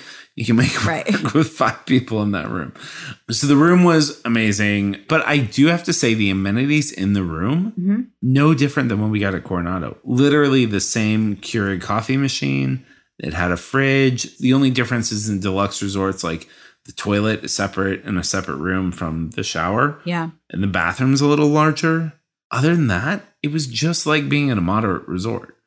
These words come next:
Speaker 2: Yeah.
Speaker 1: You were just paying for the proximity to the theme park 'cause you're literally a five-minute walk from Magic Kingdom there.
Speaker 2: Yeah.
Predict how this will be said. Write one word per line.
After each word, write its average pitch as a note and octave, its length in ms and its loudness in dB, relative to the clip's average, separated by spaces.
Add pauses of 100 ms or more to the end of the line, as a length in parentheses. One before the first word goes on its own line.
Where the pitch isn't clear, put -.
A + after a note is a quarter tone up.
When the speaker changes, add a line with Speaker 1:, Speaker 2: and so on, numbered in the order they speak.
Speaker 2:
Yeah. D#3 580 -4
Speaker 1:
You C#3+ 120 4
were D3+ 60 6
just C#3+ 280 2
paying C#3 240 0
for C3 120 -6
the G2 280 0
proximity A2 720 0
to F#2 800 -2
the E2+ 100 -12
theme F2 240 -4
park - 240 -12 (100)
'cause G2 200 -6
you're F2 160 -2
literally F2 560 -2
a F#2 140 -6 (140)
five-minute E2 440 -4
walk D#2+ 400 -4
from F2+ 240 -4
Magic D#2+ 320 -4
Kingdom D#2 320 -8
there. C#2+ 240 -14 (120)
Speaker 2:
Yeah. C#3 300 -6